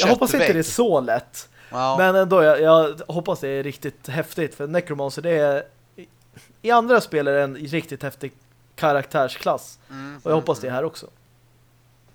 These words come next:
Speaker 1: Eh, mer från Blizzcon så har vi att Blizzard Entertainment har avslöjat karaktären Sombra till Overwatch.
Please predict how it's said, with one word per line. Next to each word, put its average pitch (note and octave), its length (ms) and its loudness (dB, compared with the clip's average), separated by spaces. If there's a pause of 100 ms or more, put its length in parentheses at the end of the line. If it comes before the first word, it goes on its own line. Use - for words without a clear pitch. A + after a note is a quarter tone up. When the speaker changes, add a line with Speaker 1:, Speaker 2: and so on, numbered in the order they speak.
(1040)
Speaker 1:
Eh, G#2+ 220 -2
mer G3+ 240 2
från A#3 200 -2
Blizzcon E3 480 -4
så D3 120 -8
har D3 80 0
vi D3+ 140 2
att D3 240 0
Blizzard D#3+ 300 -4
Entertainment D#3 480 -2
har D#3+ 80 2
avslöjat D3+ 440 -2
karaktären D3 600 -4
Sombra D#3+ 720 0
till D3+ 220 -10
Overwatch. C3+ 800 -4